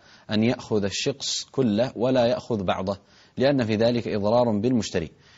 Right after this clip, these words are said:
كان يكون لهما أرض مشترك، مشتركان فيها، فباع نصيبه بألف وليس معه إلا خمسمائة ري-، آه، يريد الشفعة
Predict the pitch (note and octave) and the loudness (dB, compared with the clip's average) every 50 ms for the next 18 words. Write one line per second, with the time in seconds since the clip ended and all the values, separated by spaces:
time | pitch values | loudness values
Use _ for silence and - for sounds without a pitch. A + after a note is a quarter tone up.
0 | - _ _ _ - D3+ D3+ D#3 D#3 D3+ C#3+ - - D3 C#3+ B2+ A#2+ C3+ C#3 B2 | -20 _ _ _ 2 4 6 6 6 4 2 2 2 2 2 4 4 4 2 2
1 | B2 A#2+ A#2+ A#2 A2+ - - B2 C3+ B2 G#2+ G#2+ G2+ F#2+ G2+ A#2 A#2 - - A#2+ | 2 2 2 2 0 0 0 2 2 2 2 0 0 0 -2 -4 -4 -4 -2 -2
2 | A#2 A#2 G#2+ - - A#2+ A2+ G#2 - - A#2 A#2 A2+ - C3 B2 A2 G2+ - B2+ | -2 -2 -2 -4 -6 -6 -4 -4 -2 -2 -2 -2 0 0 0 0 0 0 -2 -2
3 | B2 G#2+ G2+ A2 A2+ A2 - - - - - - _ _ - E3 D3+ D#3 D3 B2 | 0 0 0 0 -2 -2 -4 -10 -20 -20 -20 -20 _ _ -4 0 2 4 4 4
4 | A2+ A#2 A#2 A2 - - C3+ B2 A2+ A2 G2 G2+ F#2+ F2+ G#2 D2 A#2 C3 C3+ C3 | 4 2 0 0 0 0 2 2 2 2 0 0 0 0 0 2 2 2 0 0
5 | B2+ - - A2+ C3+ D3 D#3 C#3+ B2 - A#2+ G#2+ A#2 B2+ A2 A2 G#2+ A#2 E2 G#2+ | -4 -6 -2 0 2 2 4 2 2 0 0 0 0 0 0 -2 -2 -2 -2 -2
6 | G#2 G#2 G2+ G2+ G2 G2 - A#2+ A2+ - - A2+ A#2 B2+ A#2+ A#2+ - G#2 G#2+ G#2 | 0 0 0 0 0 -2 -4 -6 -6 -4 -2 -2 -2 -2 -2 -4 -4 -6 -6 -4
7 | - G2 G2+ F2+ D2+ D#2 A2 A2 A2 A2+ B2+ C#3 B2+ B2+ B2+ - - G#2 - - | -4 -4 -2 -2 -2 -2 -2 0 2 2 2 2 2 0 -2 -2 -4 -6 -6 -6
8 | C#3+ - - F2 E2+ | -4 -4 -4 -4 -6